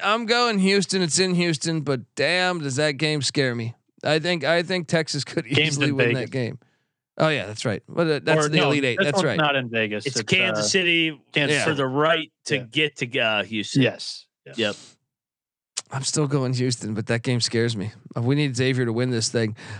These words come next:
Speaker 1: Uh, fuck Texas. Uh, Mac, what's your, uh, what's your Midwest region?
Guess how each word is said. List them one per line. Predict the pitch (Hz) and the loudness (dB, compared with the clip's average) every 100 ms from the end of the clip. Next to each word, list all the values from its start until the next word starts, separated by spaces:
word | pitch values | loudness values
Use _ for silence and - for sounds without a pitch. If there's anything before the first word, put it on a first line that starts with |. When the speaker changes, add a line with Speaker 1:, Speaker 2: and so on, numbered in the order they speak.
| - | -2
Speaker 1:
Uh, | 170 180 180 180 175 170 151 - _ _ _ - _ - | 2 2 2 2 2 0 -2 -8 _ _ _ -20 _ -14
fuck | - 147 - | -2 -2 0
Texas. | 139 113 - 113 - - - - | -2 -2 -2 -4 -6 -14 -20 -8
Uh, | - 156 151 123 | 0 2 2 0
Mac, | 160 190 190 - | 0 0 0 -4
what's | 156 185 180 | -2 0 2
your, | 185 180 | 2 4
uh, | 175 175 170 | 4 4 4
what's | 175 175 | 2 0
your | 170 | 0
Midwest | 170 156 151 135 | 2 2 0 0
region? | 139 131 107 113 | -2 -4 -6 -10